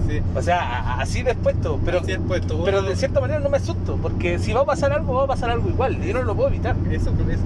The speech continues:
Speaker 1: sí.
Speaker 2: ¿Cachai? Y, y si va a suceder, yo prefiero
Speaker 1: Si está en mis manos,
Speaker 2: enfocarme, claro,
Speaker 1: claro,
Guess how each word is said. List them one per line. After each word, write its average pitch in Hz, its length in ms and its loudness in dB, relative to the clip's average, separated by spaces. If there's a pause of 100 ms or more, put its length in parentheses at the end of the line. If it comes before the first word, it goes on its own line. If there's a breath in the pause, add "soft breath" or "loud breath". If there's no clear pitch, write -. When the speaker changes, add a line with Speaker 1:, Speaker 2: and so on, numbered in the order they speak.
(120)
Speaker 1:
sí. - 80 0 (180)
Speaker 2:
¿Cachai? 202 240 2 (180)
Y, - 40 0
y - 40 0
si 180 120 2
va 220 100 4
a 247 40 -2
suceder, 240 440 0 (600 loud breath)
yo - 120 0
prefiero 247 460 0
Speaker 1:
Si 233 60 4
está 214 200 2
en 190 80 2
mis 185 140 -2
manos, 185 200 0
Speaker 2:
enfocarme, 233 460 0
claro, 285 220 0
Speaker 1:
claro, 233 40 0